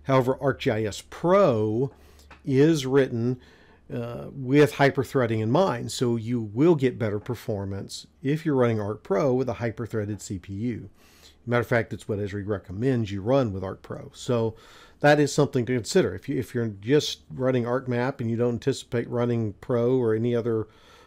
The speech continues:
uh, type of application that would support hyper-threading, then going with a single uh, single-threaded,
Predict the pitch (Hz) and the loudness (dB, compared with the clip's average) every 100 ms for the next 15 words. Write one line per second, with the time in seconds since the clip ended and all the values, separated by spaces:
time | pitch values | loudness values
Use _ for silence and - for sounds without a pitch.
0 | _ 110 113 113 123 127 _ _ _ - | _ -12 -10 -8 -10 -12 _ _ _ -4
1 | 127 117 117 117 123 - 117 110 110 107 | -2 0 0 0 -4 -2 -2 -2 -4 -8
2 | 101 - - 120 104 117 139 127 110 101 | -10 -12 -6 -4 -2 -2 -4 -4 -4 -6
3 | 98 120 104 110 104 - 123 120 123 110 | -4 -6 -4 -4 -6 -8 -4 0 0 0
4 | 104 - 120 120 110 104 - - - - | -2 -4 -2 0 0 0 -6 -20 -20 -20
5 | - - 113 120 135 - 151 - 143 120 | -20 -16 -12 -12 -12 -14 -10 -2 0 0
6 | - 123 117 113 110 | -2 0 0 0 -2